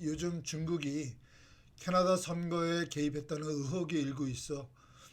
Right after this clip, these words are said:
아, 캐나다 정치권에 논란이 되고 있습니다. 정부는 중국의 선거 개입 사실을 인정하면서도 선거 결과에는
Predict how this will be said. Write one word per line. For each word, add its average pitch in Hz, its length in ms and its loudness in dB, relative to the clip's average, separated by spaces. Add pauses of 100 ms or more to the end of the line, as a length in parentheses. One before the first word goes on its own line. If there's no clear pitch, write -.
(200)
아, 147 160 -6
캐나다 170 420 2
정치권에 147 600 -6
논란이 151 480 -2
되고 131 260 -6
있습니다. 120 560 -8 (760)
정부는 175 600 0
중국의 160 480 0
선거 180 540 -2
개입 151 380 0
사실을 147 540 -4
인정하면서도 151 1000 -6 (640)
선거 190 600 0
결과에는 151 800 0